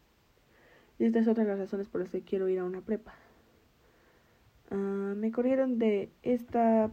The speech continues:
prepa. Bueno, yo me salí de esta prepa hace como ya dos años de eso. Wow, qué rápido pasa el tiempo.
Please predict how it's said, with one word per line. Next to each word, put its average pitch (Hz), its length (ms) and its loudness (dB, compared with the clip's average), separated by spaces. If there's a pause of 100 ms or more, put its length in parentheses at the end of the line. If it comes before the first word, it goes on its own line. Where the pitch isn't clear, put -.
prepa. 220 560 -4
Bueno, 254 180 -2
yo 277 120 -2
me 302 80 -4
salí 220 260 2
de 240 140 2
esta 226 240 -4
prepa 214 260 -2
hace 220 240 -4 (180)
como 180 300 -8
ya 196 300 -6
dos 226 400 -10
años 226 500 -4 (140)
de 214 300 -4
eso. 220 380 -8 (1600)
Wow, - 320 -10 (140)
qué 233 120 0
rápido 233 440 -4
pasa 208 240 -8
el 208 100 -10
tiempo. - 320 -12